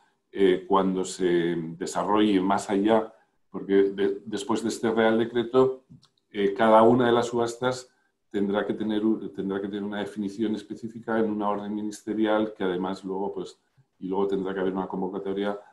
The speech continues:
mediante una resolución de la Secretaría de Estado de Energía. Es decir, aquí tenemos, digamos, un marco general en el que se definen los conceptos y luego, pues, habrá que concretar,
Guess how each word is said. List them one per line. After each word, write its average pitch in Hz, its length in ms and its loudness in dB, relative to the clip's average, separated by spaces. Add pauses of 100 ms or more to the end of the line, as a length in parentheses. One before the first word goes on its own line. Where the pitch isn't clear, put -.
(260)
mediante 90 400 -6
una 98 140 -4
resolución 98 480 -6
de 95 60 -4
la 90 60 -4
Secretaría - 440 -10
de 87 60 -4
Estado 82 240 -10
de 80 60 -8
Energía. 76 360 -16
Es 76 80 -16
decir, 82 380 -8 (460)
aquí - 240 -10
tenemos, 98 440 0
digamos, 92 400 -2
un 90 140 -6
marco 95 300 -4
general 98 540 2 (320)
en 87 120 -10
el 85 100 -10
que - 60 -20
se 90 140 -8
definen 95 380 -4
los 92 200 -4
conceptos 98 680 -6
y 90 40 -4
luego, 87 300 -2
pues, - 180 -8
habrá 85 220 -12
que - 120 -14
concretar, 85 640 -8